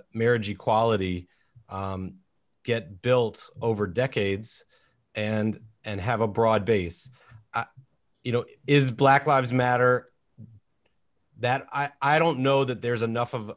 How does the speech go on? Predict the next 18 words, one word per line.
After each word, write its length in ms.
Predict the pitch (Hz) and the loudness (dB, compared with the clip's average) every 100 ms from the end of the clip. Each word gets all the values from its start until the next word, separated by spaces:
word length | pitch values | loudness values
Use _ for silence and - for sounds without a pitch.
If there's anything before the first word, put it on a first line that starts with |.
| - | -12
of 160 | 107 | -8
a 240 | 101 101 95 _ _ | -6 -6 -8 _ _
clear 340 | - - 139 143 | -10 -2 0 2
organization 800 | 127 117 110 101 131 131 110 | 0 0 0 0 -2 -2 -4
yet 320 | 98 92 95 - _ _ - | -2 -2 -4 -8 _ _ -12
building 440 | 92 135 143 120 98 | 0 2 2 0 0
that 260 | 90 92 | -2 -6
yet. 240 | 95 92 110 | -8 -8 -8
I 80 | |
think 140 | 110 120 | -6 -2
there 100 | 117 | 2
are 20 | |
a 40 | |
lot 160 | 113 139 | 4 2
of 60 | 139 | 0
people 260 | 127 117 | -2 -2
involved 500 | 110 110 117 135 135 | 0 0 0 0 -2
and, 280 | 98 95 95 | -8 -10 -12